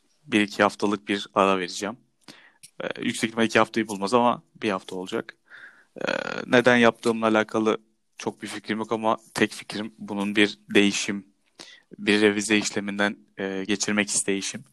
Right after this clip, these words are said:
Dinleyicilerin talepleri de var tabii ki de. Ve dinleyicilerim de var. Çok mutluyum. Hepinize teşekkür ederim diye böyle duygusal, <laughs> iğrenç bir şekilde girdim. Ee, harici olarak bir şey daha söyleyecektim ama unuttum.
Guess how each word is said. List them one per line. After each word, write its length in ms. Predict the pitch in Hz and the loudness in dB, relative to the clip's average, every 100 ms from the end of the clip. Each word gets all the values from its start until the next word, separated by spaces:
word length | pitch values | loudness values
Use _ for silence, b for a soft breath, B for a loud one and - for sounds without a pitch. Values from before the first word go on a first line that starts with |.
| B B B B B B - | B B B B B B -6
Dinleyicilerin 540 | 110 107 104 107 101 | -2 0 0 2 0
talepleri 480 | 98 104 101 - 101 | 0 0 0 0 0
de 60 | 98 | 0
var 160 | 95 | -2
tabii 240 | 98 101 101 | -4 -8 -8
ki 100 | - | -2
de. 160 | 120 - B B B B _ - | -2 -2 B B B B _ 0
Ve 100 | 113 | 2
dinleyicilerim 680 | 113 113 107 104 107 110 107 | 4 2 2 4 6 6 2
de 40 | |
var. 160 | 95 104 | -4 -4
Çok 300 | - 107 - | -6 -10 -12
mutluyum. 360 | - 98 104 120 | -8 -6 -6 -4
Hepinize 540 | 117 - 98 98 107 - _ | -4 -2 -6 -2 -2 -2 _
teşekkür 420 | - 104 98 - | -8 -4 -4 -2
ederim 320 | 95 98 98 - _ _ - | -2 -2 -6 -10 _ _ 4
diye 200 | 107 107 | 6 6
böyle 240 | 110 113 | 2 0
duygusal, 500 | 113 104 104 107 107 - B B | 0 0 -2 0 0 -2 B B
<laughs> 400 | B B - - | B B -4 0
iğrenç 380 | 120 107 113 107 | 2 4 4 2
bir 60 | - | -8
şekilde 300 | 107 104 113 | -8 -6 -6
girdim. 460 | 107 101 101 123 - _ _ B B B B B B - - | -4 -2 -2 -6 -10 _ _ B B B B B B -16 -6
Ee, 40 | - - 50 - - - - - - - _ | -6 -4 -6 -6 -4 -6 -6 -8 -10 -12 _
harici 500 | - 107 110 113 - | 0 4 6 4 2
olarak 400 | 123 117 113 - 117 101 - | 0 0 -4 2 2 2 -2
bir 40 | |
şey 180 | - 110 | -8 2
daha 160 | 117 113 | 2 2
söyleyecektim 540 | - 98 101 - 110 | -4 -12 -12 -12 -12
ama 100 | 107 | -12
unuttum. 480 | 85 95 95 - 101 | -12 -14 -14 -14 -14